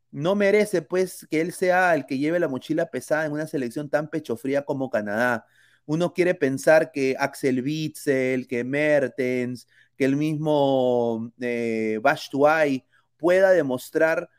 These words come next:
eh, algún tipo de temple y ponerse el equipo al hombro. Vamos a ver este Bélgica, pero creo que la va a tener, eh, difícil. Samuel Carrasco, alineación confirmada de España. A ver, Simón en el arco,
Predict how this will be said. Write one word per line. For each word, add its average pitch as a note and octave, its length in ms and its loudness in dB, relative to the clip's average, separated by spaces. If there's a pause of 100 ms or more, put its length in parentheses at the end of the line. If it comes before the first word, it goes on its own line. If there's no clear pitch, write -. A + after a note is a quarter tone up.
(220)
eh, A#2+ 640 -2 (580)
algún E3+ 280 -2
tipo A3 260 0
de C#3 100 4
temple G#3 540 -2
y D3+ 100 -2
ponerse D3+ 360 -4
el D#3+ 60 -4
equipo D#3 300 -2
al E3 100 6
hombro. C3 380 0
Vamos A3 380 0
a E3+ 60 0
ver G3 140 2
este G3 280 -2
Bélgica, C3+ 500 -4
pero B2 160 -4
creo E3+ 180 -6
que C3+ 80 -4
la C3 60 0
va - 20 0
a C#3 40 -14
tener, C3+ 180 -10 (120)
eh, A2 300 -4
difícil. A2 480 -12 (320)
Samuel E3 300 -2
Carrasco, F3+ 460 0
alineación C#3 420 -2
confirmada E3 480 -6
de D#3+ 80 -2
España. C#3 520 -2
A - 120 -6
ver, C#3+ 180 0
Simón E3 440 0
en F#3+ 80 0
el E3 180 -2
arco, D#3 540 0